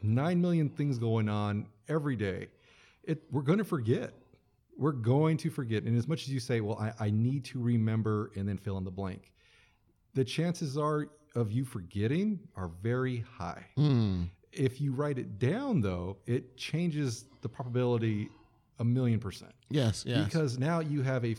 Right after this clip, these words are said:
Speaker 1: physical thing there in front of you that's gonna allow you to see it and, and to, to do your best to make sure it happens.
Speaker 2: Mm-hmm.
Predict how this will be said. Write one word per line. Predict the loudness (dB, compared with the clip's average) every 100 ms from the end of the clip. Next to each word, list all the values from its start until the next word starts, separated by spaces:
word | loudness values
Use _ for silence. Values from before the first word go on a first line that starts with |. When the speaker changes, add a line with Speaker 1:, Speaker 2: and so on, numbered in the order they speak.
| -8 -6
Speaker 1:
physical | -4 -4 -2 -4
thing | -4 -2 0 2 0 -2 -6
there | -6 0 2 0 -4 -14 _ _ _ _ -4
in | 0 0
front | 0 0 0
of |
you | -4 -8
that's | -6 -4
gonna | -2 -2 -2
allow | -2 -2 -2 -2
you | -2 -2 -6
to | -10
see | -14 -12 -6 -4 -4
it | -6 -12 -20 _ -4
and, | 0 0 -2 -2
and | -2 -2
to, | -6 -10 -10 -12 -12 _
to | -8 -4
do | 0
your | 2 4
best | 2 0 0 -2 -4
to | -2
make | 0 -2 -4
sure | -6 -8
it | -8 -12
happens. | -12 -12 -8 0 4
Speaker 2:
Mm-hmm. | 6